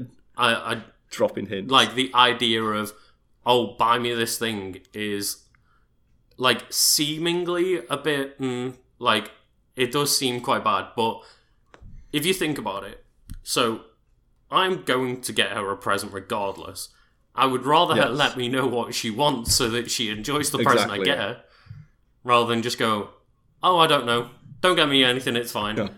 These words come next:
Speaker 1: It's like, "Well, I'm, I'm
Speaker 2: Yeah,
Speaker 1: gonna
Speaker 2: my
Speaker 1: get you
Speaker 2: mum
Speaker 1: something."
Speaker 2: My mum always cracks me up, though, because she always plays it off as, "I didn't mean to do that, son. It was for your auntie." It's like, "Mum, you've sent me three pictures of shoes that you want."
Speaker 1: <laughs>
Speaker 2: With the size listed.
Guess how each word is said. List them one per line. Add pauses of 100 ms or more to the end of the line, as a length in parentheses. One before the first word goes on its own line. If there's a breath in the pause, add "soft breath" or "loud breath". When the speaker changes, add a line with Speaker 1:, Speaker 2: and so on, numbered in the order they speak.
(120)
Speaker 1:
It's
like,
"Well,
I'm,
I'm
Speaker 2:
Yeah,
Speaker 1:
gonna
Speaker 2:
my
Speaker 1:
get
you
Speaker 2:
mum
Speaker 1:
something." (1400 loud breath)
Speaker 2:
My
mum
always
cracks
me
up,
though,
because
she
always
plays
it
off
as,
"I
didn't
mean
to
do
that,
son.
It
was
for
your
auntie." (100)
It's
like,
"Mum, (360 soft breath)
you've
sent
me
three
pictures
of
shoes
that
you
want."
Speaker 1:
<laughs> (720 soft breath)
Speaker 2:
With
the
size
listed.